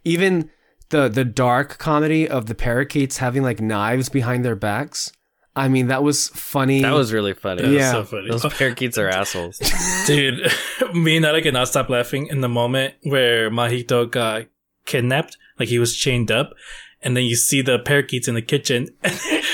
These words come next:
Speaker 3: you see the heron just walking right in the bottom of the screen, disguised as a parrot, and, <laughs> and everyone in the audience at the same time went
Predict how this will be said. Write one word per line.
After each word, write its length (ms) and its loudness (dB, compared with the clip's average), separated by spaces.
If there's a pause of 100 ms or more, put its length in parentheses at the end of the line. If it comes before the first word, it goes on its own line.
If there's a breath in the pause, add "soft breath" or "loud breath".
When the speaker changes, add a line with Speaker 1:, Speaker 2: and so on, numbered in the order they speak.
(120)
Speaker 3:
you 100 2
see 200 2
the 240 4
heron 480 4 (200 loud breath)
just 200 2
walking 360 4
right 180 4
in 60 6
the 100 4
bottom 300 4
of 80 4
the 80 4
screen, 460 0 (420)
disguised 560 2
as 60 0
a 80 0
parrot, 400 2
and, 160 2 (320)
<laughs> 120 -6
and 200 0
everyone 400 4
in 80 -2
the 100 0
audience 320 0
at 80 -8
the 80 -10
same 200 -4
time 180 0
went 200 -4